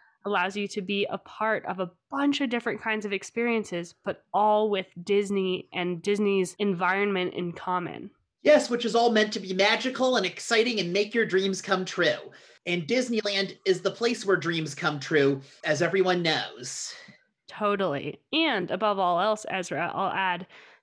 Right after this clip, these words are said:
Speaker 1: these experiences are meant to be very fun, right?
Speaker 2: Yes, and happy and exciting.
Speaker 1: Absolutely. And I think they are. I mean, I know that you've gone to Disneyland tons and tons of times and loved it.
Speaker 2: Ever since I was little, that's right.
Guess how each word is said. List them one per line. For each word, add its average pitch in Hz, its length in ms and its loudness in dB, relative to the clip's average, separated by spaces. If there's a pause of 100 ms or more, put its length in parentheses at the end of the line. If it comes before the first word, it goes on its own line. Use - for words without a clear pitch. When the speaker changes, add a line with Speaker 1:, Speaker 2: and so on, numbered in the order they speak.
Speaker 1:
these 220 240 0
experiences 180 800 -2
are 180 140 -4
meant 165 220 -6
to - 60 -18
be 170 140 -4
very 170 460 -2
fun, 160 480 -6 (220)
right? 165 320 -2
Speaker 2:
Yes, 285 380 4
and 214 140 -2
happy 240 400 2
and 196 100 4
exciting. 170 680 0 (360)
Speaker 1:
Absolutely. 208 640 0
And 220 120 0
I 254 100 0
think 320 320 2
they 214 180 0
are. 208 280 0
I 190 100 -2
mean, 202 160 2
I 196 80 0
know 202 240 2
that 190 200 0
you've 240 360 0
gone 185 240 0
to 180 100 -6
Disneyland 170 680 -2 (120)
tons 254 440 0
and 165 140 -2
tons 208 280 -2
of 175 100 -4
times 151 380 -6
and 175 140 -4
loved 185 260 -2
it. - 180 -8 (520)
Speaker 2:
Ever 247 220 4
since 294 260 -2
I 302 80 10
was 311 160 2
little, 392 340 2
that's 277 260 0
right. 381 400 4